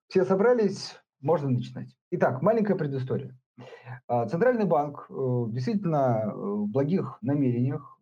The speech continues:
дабы, э, в некой степени оградить начинающих инвесторов от, э, различных финансовых инструментов, которые, а, пока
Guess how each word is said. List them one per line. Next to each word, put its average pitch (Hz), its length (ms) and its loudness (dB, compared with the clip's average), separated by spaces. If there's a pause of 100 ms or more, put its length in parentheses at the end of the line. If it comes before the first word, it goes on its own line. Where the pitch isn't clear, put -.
дабы, 123 760 2 (380)
э, 113 140 -2
в 113 60 -4
некой 165 260 2
степени 135 540 0 (300)
оградить 131 840 0 (180)
начинающих 127 680 0
инвесторов 123 640 2 (120)
от, 120 320 0 (140)
э, 98 760 0 (340)
различных 131 960 0 (160)
финансовых 131 480 0
инструментов, 123 540 -2
которые, 139 960 2 (240)
а, 95 540 -8 (300)
пока 127 480 0